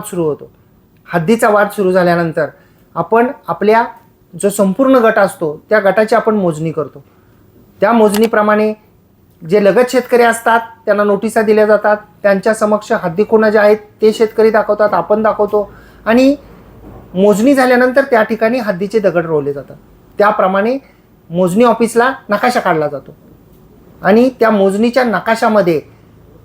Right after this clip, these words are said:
आपली मिळकत आपल्या ताब्यात, ताब्यामध्ये आहे,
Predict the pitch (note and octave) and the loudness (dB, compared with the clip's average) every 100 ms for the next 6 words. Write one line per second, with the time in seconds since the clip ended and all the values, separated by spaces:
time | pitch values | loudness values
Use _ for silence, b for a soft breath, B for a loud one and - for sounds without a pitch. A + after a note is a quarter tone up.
0 | - - F3 A3+ C4+ C4 B3 C4+ C4 F#3+ | -12 -8 -2 2 4 4 2 0 -4 -6
1 | F#3+ A3+ A#3 G#3+ G#3+ G#3+ G#3 - G3 G3+ | -4 -2 0 2 0 -2 -10 -4 0 2
2 | G3+ F#3+ F3 D3+ | 2 0 0 -2